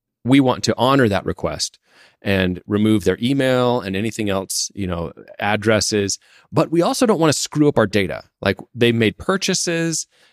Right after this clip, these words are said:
We don't wanna, now these purchases didn't happen. We don't, we can't delete the data,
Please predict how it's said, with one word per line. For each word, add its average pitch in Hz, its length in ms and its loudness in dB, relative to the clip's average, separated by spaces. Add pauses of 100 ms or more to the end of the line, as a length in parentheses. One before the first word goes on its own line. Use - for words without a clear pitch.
(160)
We 113 80 4
don't 107 120 2
wanna, 101 360 0
now 107 420 0
these 104 400 -6
purchases 104 420 -2
didn't 95 280 -2
happen. 180 560 -4
We 101 100 -4
don't, 104 160 -4
we 120 80 -8
can't 135 220 -2
delete 107 320 0
the 95 100 -4
data, 87 300 -6